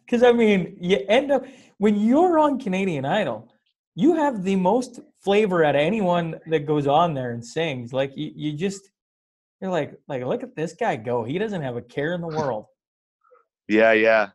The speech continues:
Speaker 2: Well, it's kinda one of those things where it's like, you have no choice.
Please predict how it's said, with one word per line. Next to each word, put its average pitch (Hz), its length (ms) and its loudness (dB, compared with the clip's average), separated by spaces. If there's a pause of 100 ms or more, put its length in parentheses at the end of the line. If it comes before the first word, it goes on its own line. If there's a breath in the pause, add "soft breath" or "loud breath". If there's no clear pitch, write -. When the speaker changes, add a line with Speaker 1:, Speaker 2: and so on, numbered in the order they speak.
(460 loud breath)
Speaker 2:
Well, 160 80 4
it's 175 160 2
kinda 185 320 0
one 202 160 0
of 196 120 -2
those 185 280 -4
things 175 380 -6
where 170 220 4
it's 160 220 -2
like, 151 320 0 (2500)
you 180 140 0
have 165 180 2
no 170 220 4
choice. 170 680 -2